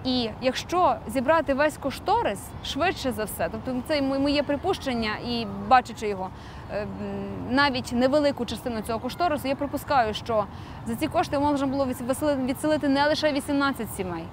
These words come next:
а значно більше. Нема шляхів, яким чином це можна зробити.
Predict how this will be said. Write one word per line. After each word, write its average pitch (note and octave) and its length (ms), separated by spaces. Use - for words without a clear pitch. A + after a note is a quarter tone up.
а A#3 100
значно B3 380
більше. - 380
Нема C4 520
шляхів, B3+ 520
яким A#3 320
чином C#4+ 320
це G#3+ 140
можна G3+ 280
зробити. F3+ 480